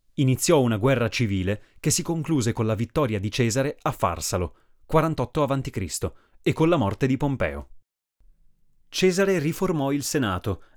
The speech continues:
allargandolo ai cavalieri ricchi, cancellò i debiti dei poveri, concesse le terre ai veterani plebei, avviò grandi lavori pubblici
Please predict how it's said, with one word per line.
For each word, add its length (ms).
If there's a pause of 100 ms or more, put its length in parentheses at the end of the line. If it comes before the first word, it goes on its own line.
allargandolo 760
ai 100
cavalieri 540
ricchi, 480 (460)
cancellò 580
i 80
debiti 360
dei 200
poveri, 460 (240)
concesse 560
le 120
terre 360
ai 160
veterani 440
plebei, 560 (420)
avviò 420
grandi 380
lavori 360
pubblici 580